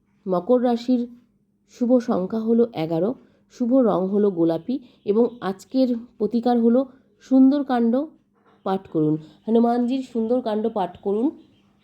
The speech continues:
সুফল পাবেন। তো এবার আসছি কুম্ভ রাশি। কুম্ভ রাশির মঙ্গলবার ষোলোই জুলাই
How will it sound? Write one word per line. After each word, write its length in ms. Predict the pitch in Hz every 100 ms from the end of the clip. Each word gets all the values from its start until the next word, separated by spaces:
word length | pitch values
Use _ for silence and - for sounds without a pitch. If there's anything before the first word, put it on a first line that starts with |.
| _ _ _ _
সুফল 400 | - 240 247 226
পাবেন। 320 | 139 101 131 - _ _ - -
তো 60 |
এবার 320 | - 233 240
আসছি 360 | 240 233 - 269
কুম্ভ 420 | 262 226 226 226
রাশি। 500 | 254 247 233 - 285 285 - - -
কুম্ভ 240 | 226 233
রাশির 460 | 254 247 240 269 247
মঙ্গলবার 680 | 220 208 240 233 226 233 233 - _ _ _ _ _ _ _ _ _ _ _ _ _ _ _
ষোলোই 280 | - 226 247
জুলাই 300 | 233 240 247